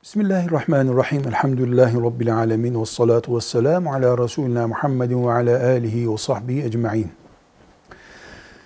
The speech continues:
Cuma günü nikah veya düğün yapılabilir mi? Ya da düğünü, nikahı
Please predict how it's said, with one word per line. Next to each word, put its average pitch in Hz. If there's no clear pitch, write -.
Cuma 254
günü 214
nikah 151
veya 139
düğün 143
yapılabilir 113
mi? 92
Ya 190
da 233
düğünü, 190
nikahı 139